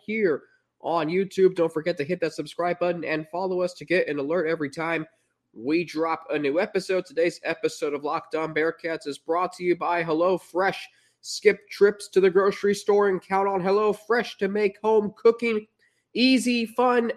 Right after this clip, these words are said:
and affordable. That's why it's America's number one meal kit. Go to hellofresh dot com slash college sixty and use code college sixty for sixty percent off, plus free shipping.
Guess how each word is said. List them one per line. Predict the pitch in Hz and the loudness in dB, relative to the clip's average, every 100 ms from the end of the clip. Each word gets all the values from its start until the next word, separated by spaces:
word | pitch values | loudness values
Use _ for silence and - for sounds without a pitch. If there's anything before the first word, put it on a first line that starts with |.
| _ | _
and | 214 269 269 247 | 2 4 4 2
affordable. | 220 214 247 247 214 214 | 2 2 6 6 6 2
That's | 196 202 | 2 -2
why | 196 208 | 0 0
it's | 208 | 0
America's | 196 214 214 208 180 | 0 -2 0 0 0
number | 202 240 | 0 4
one | 233 254 240 | 4 4 4
meal | 254 247 | 6 6
kit. | - 208 202 - _ _ - | 6 2 2 -12 _ _ -4
Go | 151 | 0
to | 151 | 0
hellofresh | 151 160 156 180 175 - | 2 0 0 0 0 0
dot | 180 - | -2 0
com | 175 180 | 0 -2
slash | 160 180 170 - | -2 -4 -4 -2
college | 170 180 160 | -2 0 -4
sixty | - 190 - 190 185 | -2 -4 -4 -2 -2
and | 170 | 0
use | 175 170 - | -2 -2 -2
code | 208 247 202 | 4 4 4
college | 190 180 170 160 | -4 -2 -2 -2
sixty | 196 185 - 190 | -4 -4 -4 -6
for | 165 | -4
sixty | 156 - 180 - 190 | -6 -4 -6 -4 -4
percent | 196 185 208 | -2 -2 -2
off, | 220 208 - - _ _ | 0 -2 -4 -12 _ _
plus | 165 214 208 - _ | -4 -4 -4 -14 _
free | 143 156 156 | -6 -2 -2
shipping. | - - 180 151 113 | -4 -2 0 2 0